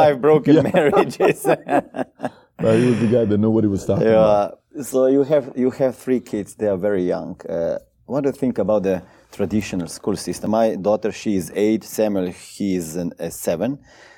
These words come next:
Speaker 1: So I'm asking this question all the time. Should I send them to the traditional school system?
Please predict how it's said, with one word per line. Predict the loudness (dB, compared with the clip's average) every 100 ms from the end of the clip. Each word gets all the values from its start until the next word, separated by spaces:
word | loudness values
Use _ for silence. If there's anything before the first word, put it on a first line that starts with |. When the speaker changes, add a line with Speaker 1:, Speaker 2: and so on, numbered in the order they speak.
| _
Speaker 1:
So | -8 -4 -4
I'm | -4 -2 -2 -2 -6
asking | -8 -8 -8 -6
this | -4 -4 -4
question | -6 -6 -6 -6
all | -4 -4
the | -4
time. | -6 -8
Should | -8 -4 -2
I | -2
send | -2 0 0
them | 0 -2
to |
the | -6 -8
traditional | -8 -8 -2 -2 -2 -6 -6 -6
school | -10 -6 -6
system? | -6 -6 -8 -6 -8 -8